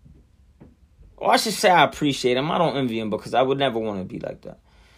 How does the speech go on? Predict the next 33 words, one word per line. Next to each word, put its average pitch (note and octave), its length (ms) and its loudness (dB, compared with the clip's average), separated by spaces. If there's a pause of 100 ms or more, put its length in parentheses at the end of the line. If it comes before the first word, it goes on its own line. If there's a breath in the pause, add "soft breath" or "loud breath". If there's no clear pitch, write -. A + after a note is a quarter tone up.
(360 soft breath)
But C#3 100 4
I G3+ 140 8
appreciate F3 720 2
them C#3+ 200 4
in C3+ 100 -2
different D3 420 2
instances C#3+ 580 -4
because B2 380 0
it's A#2+ 120 -10
just C3 300 -6
like, A#2 260 -2 (1200 loud breath)
they G#3 200 4
so A3 360 2
tuned F#3 560 2
out F3+ 220 6
to - 180 -2
everything. F3+ 720 4 (1040)
Man, C#3 180 2
that's A3+ 220 4
like, F3 260 0
you F#3+ 180 4
know, F3 120 6
that's F#3 200 4
some G#3 160 2
people E3+ 340 2
that'll B2 200 4
laugh D3+ 340 4
at C3 140 -6
you C3 360 0
if B2+ 180 2
you B2+ 120 -4
say, B2 380 0
like, A2+ 300 -2